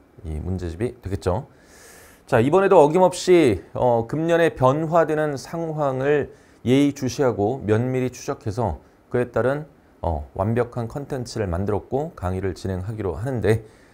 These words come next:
자, 조금 달라진 부분들이 있어서, 뭐, 책을 만들고 강의를 하는 나뿐만 아니라 사실은 수험생들이 모든 변화 상황은 더 잘 알고 있어야 되기 때문에 그걸 이야기하고 그에 따라 개정이 됐고 어떤 식으로 수업이 진행될 거며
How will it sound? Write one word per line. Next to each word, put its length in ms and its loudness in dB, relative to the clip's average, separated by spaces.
자, 180 -6
조금 460 -6
달라진 480 2
부분들이 320 -2
있어서, 460 -4
뭐, 460 -2
책을 340 0
만들고 480 2
강의를 500 0
하는 160 -2
나뿐만 420 -2
아니라 440 0
사실은 400 -8
수험생들이 640 -2
모든 360 -4
변화 260 0
상황은 460 -4
더 160 0
잘 240 0
알고 220 0
있어야 180 -8
되기 160 -4
때문에 460 -2
그걸 220 -2
이야기하고 800 -2
그에 260 0
따라 220 -2
개정이 340 -2
됐고 500 -2
어떤 320 0
식으로 220 -4
수업이 240 0
진행될 360 -2
거며 280 -2